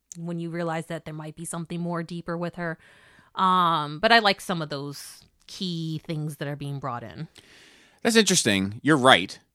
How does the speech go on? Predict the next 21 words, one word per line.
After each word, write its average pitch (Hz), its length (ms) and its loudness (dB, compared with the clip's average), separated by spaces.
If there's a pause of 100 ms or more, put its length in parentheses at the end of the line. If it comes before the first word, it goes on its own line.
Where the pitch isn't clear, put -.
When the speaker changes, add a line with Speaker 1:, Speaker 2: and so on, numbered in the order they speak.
(120)
Speaker 1:
Mm-hmm. 165 260 -6 (600)
Speaker 2:
But, 131 160 2
you 165 60 4
know, 180 100 6
as 160 120 4
a 135 60 2
kid, 214 540 0
I 127 160 4
never 139 580 4
looked 131 340 2
at 98 140 2
it 90 140 -4
that 78 200 -6
way. 69 360 -10 (600)
Like, 104 240 2
watching 123 440 6
them 123 180 4
in 117 180 2
order, 127 600 2 (460)
I 113 120 6
was, 117 140 2